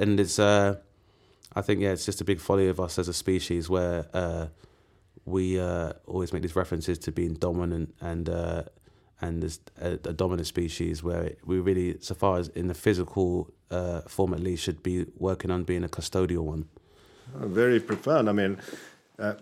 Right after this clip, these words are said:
Speaker 2: you know, there's a man called Ram Dass. He was, um, professor of psychology at Harvard, and he went to India and he bec-, met a guru and he put on robes and he meditated, and there's a lot of, uh, stories with him. And many of it,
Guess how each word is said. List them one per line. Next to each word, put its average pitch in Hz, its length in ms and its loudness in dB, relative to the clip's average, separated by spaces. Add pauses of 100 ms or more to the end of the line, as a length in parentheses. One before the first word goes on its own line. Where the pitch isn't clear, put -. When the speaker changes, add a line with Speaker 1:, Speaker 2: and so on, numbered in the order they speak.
Speaker 2:
you 127 100 -2
know, 147 160 8
there's 127 180 6
a 123 60 2
man 135 280 4
called 117 220 2
Ram 117 400 8
Dass. 95 300 6
He 113 180 4
was, 104 240 6
um, 90 600 6 (920)
professor 113 400 8
of 92 100 6
psychology 101 640 6
at 80 80 0
Harvard, 92 440 4
and 80 140 0
he 85 60 0
went 92 240 2
to 92 120 0
India 92 360 6
and 82 80 2
he 78 80 -2
bec-, 76 280 -8
met 87 280 -2
a 82 40 -2
guru 92 480 4
and 87 100 2
he 80 80 0
put 80 180 -4
on 76 160 2
robes 87 480 4
and 69 100 -4
he 71 80 -4
meditated, 85 600 -2
and 80 140 -4
there's 76 140 -2
a 85 40 -2
lot 82 140 -2
of, 80 260 -4
uh, 76 460 0 (520)
stories 80 680 4 (120)
with 80 180 -2
him. 71 240 -4
And 80 180 -2 (300)
many 120 220 10
of 120 120 10
it, 107 240 10